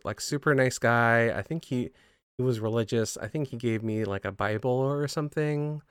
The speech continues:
on, like, a field trip that we had. And now, like, twenty years or so later, he's, like, a gun rights activist. He, like,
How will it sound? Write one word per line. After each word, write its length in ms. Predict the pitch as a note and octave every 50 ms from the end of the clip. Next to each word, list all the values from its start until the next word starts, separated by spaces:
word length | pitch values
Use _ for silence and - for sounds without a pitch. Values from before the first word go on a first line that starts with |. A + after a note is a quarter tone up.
| _ _ _ _ _ _ _ _ -
on, 180 | A#2+ A#2+ A#2+
like, 320 | A#2 A2+ A2+ G#2+ - - _ -
a 680 | A2 A2 G#2+ G#2+ G#2 G#2 G2+ G#2 G2+ G#2 G#2 G2+ G#2 A2 - _ _ _ _ _ _ _ _ _ _ -
field 200 | B2+ A#2+ B2 A#2+
trip 280 | - - D3+ C#3+ - -
that 140 | D3+ -
we 140 | C3+ D3 D3
had. 500 | C#3 C#3 C#3 C#3 C#3+ C#3+ C#3+ C#3+ C#3+ D3 - _ _ _ _ _ _ _ _ _ _ _ - -
And 160 | A#2 A#2 A#2
now, 380 | A#2+ B2+ C3 C#3 C#3 C3+ B2+ B2
like, 480 | A#2 A2 G#2+ G#2 G2+ G2 F#2+ _ - - - - _ _ _ _ _ _ _ _ _ _ _ _ _ _ _ _ _ _ _ -
twenty 360 | - C3 B2+ B2+ B2 A#2+ A#2
years 540 | A#2+ B2 A#2 A#2 A#2+ A#2+ A2+ A2+ A2 - -
or 140 | - A2
so 220 | - - - A2 G2+
later, 560 | G#2 G#2 G#2+ A2 G#2 G2+ G2+ G2+ G2 G2 - _ _ _ _ _ _ _ _ _ -
he's, 160 | B2 A#2 A2
like, 420 | A#2 G#2 G#2 G#2 G2+ - - - - _ _ _ _ _ _ _ _ _ _ _ _ _ _ _ _ _ _ - -
a 80 | A2+
gun 520 | A2 G#2 A2+ A2 A2 A#2+ A#2+ A#2+ A#2 A#2 A#2
rights 260 | A#2 A#2 A#2 - -
activist. 920 | A2+ A#2 A#2 - - B2+ G#2+ A#2 A2+ A2 A2 A2 A2+ A2 - - - - -
He, 340 | - - - A2+ A2 G#2+
like, 440 | G2 G2 F#2 F#2 G2+ G2+ - - _